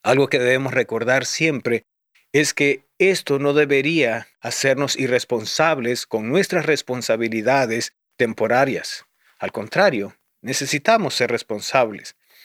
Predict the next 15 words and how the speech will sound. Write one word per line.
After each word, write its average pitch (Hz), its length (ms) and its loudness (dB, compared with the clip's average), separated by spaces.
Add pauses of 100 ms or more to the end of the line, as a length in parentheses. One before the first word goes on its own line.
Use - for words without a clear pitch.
(200)
pero 117 200 0
por 107 160 -2
sobre 104 260 -2
todas 196 320 2
las 180 200 -2
cosas, 117 560 -2 (320)
debemos 147 560 0
recordar 120 640 0 (300)
que 104 120 -4
nuestra 170 480 2
ciudadanía 135 1000 0
está 113 360 0
en 131 120 0
el 135 120 -2
cielo. 92 460 -4